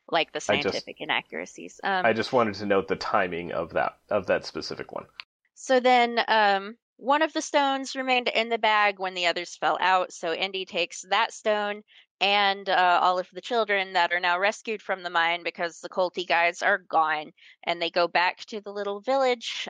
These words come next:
Speaker 1: um, where the children are returned to their loving families, and the, the village head honcho guy is very happy to get the magic stone back,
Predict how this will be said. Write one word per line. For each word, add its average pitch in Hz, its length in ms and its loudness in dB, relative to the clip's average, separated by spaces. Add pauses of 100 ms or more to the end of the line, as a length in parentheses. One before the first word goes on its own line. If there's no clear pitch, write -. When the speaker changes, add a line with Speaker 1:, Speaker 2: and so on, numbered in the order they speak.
Speaker 1:
um, 170 400 0 (160)
where 170 180 -8
the 175 80 -12
children 202 420 -6
are 160 140 -4
returned 202 400 -4 (120)
to 175 120 -10
their 151 180 -2
loving 208 360 0
families, 170 680 -2
and 160 380 0 (160)
the, 147 460 0
the 147 360 2
village 170 600 -2
head 156 200 0
honcho 175 460 -2
guy 156 300 2
is 156 180 -6
very 135 220 -2
happy 170 480 -4
to - 80 -14
get 143 240 -6
the 156 60 -10
magic 135 360 -4
stone 233 420 -6
back, 240 300 2